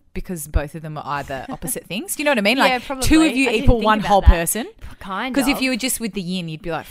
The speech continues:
Speaker 2: But I
Speaker 1: "Fucking
Speaker 2: think I was,
Speaker 1: hell."
Speaker 2: I think that's what we need to remember with dating as well, is that I was experimenting.
Speaker 1: Mm.
Speaker 2: You're always experimenting about learning what you want.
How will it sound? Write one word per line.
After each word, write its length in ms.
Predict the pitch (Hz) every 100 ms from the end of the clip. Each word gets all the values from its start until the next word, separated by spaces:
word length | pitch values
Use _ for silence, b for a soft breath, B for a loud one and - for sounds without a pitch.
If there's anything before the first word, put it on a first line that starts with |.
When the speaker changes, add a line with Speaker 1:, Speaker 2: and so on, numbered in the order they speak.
| -
Speaker 2:
But 100 | 381
I 60 | 381
Speaker 1:
"Fucking 140 | 427 466
Speaker 2:
think 40 |
I 100 | 494
was, 140 | 466
Speaker 1:
hell." 80 | 427 -
Speaker 2:
I 60 | 311
think 260 | 392 415
that's 180 | 440 -
what 100 | -
we 100 | 285
need 200 | 254 226
to 100 | 226
remember 280 | 202 196 202
with 120 | 190
dating 440 | 185 180 180 170
as 120 | 170 170
well, 600 | 180 160 101 196 254 - _ _ -
is 220 | 233 185
that 160 | 214 -
I 140 | 214
was 140 | 226 247
experimenting. 920 | 240 - 202 214 220 208 208 165 -
Speaker 1:
Mm. 300 | 180 175 170 170 -
Speaker 2:
You're 120 | 240
always 440 | - 254 285 302
experimenting 600 | 277 - - 233 233 220 214
about 200 | 196 202
learning 320 | 202 208 208
what 180 | 196 185
you 120 | 190
want. 460 | 175 165 - -